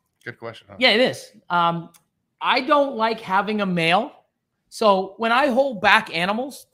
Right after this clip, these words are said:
Speaker 2: especially females, I don't have a, a male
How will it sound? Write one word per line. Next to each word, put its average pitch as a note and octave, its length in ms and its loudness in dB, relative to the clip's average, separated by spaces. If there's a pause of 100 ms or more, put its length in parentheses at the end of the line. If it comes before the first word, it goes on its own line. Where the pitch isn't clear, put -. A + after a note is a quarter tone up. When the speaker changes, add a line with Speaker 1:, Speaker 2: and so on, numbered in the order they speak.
(120)
Speaker 2:
especially G#3 380 -6
females, A#3+ 600 -4 (320)
I A3+ 120 4
don't B3+ 220 0
have G#3 360 0 (120)
a, E3+ 300 0
a E3+ 40 -2
male E3+ 500 -2